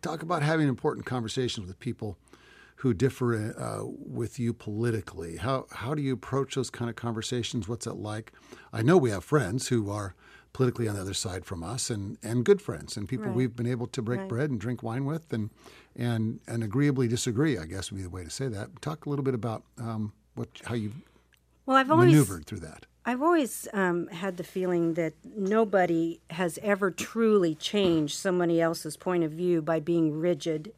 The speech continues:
Speaker 2: or intolerant, um, of their political understanding or even religious understanding. Um, some of us,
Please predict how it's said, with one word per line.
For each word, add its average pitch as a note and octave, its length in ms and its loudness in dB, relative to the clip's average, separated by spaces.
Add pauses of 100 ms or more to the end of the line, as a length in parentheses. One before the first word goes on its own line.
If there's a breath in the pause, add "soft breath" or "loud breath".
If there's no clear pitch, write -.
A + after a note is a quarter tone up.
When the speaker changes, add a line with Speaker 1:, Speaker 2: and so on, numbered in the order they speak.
(180)
Speaker 2:
or E3 200 -2
intolerant, D#3 760 -2 (680 soft breath)
um, D3+ 540 0 (520 soft breath)
of D#3+ 160 -4
their E3+ 200 4
political E3 960 -2
understanding E3 840 0
or E3+ 280 -4
even D#3+ 320 0
religious E3+ 520 -2
understanding. D#3 880 -8 (160)
Um, E3+ 280 -8
some F#3+ 280 -4
of F3+ 120 -4
us, E3+ 420 -6